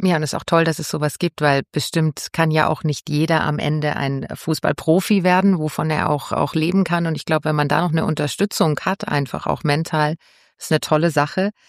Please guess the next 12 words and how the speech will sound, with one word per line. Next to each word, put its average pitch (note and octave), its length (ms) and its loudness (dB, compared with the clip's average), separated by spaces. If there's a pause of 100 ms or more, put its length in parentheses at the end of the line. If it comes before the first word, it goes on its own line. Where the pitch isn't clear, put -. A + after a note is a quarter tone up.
(560)
Was F3+ 380 -2
wollt F3+ 200 4
ihr F#3 60 2
damit F3 220 0
erreichen D#3 520 0
mit C3 120 -2
diesem C3+ 220 -4
Nachwuchsleistungszentrum C#3 1400 -4
und C#3+ 100 0
was D#3 240 0
ändert F3+ 420 4
sich - 540 -8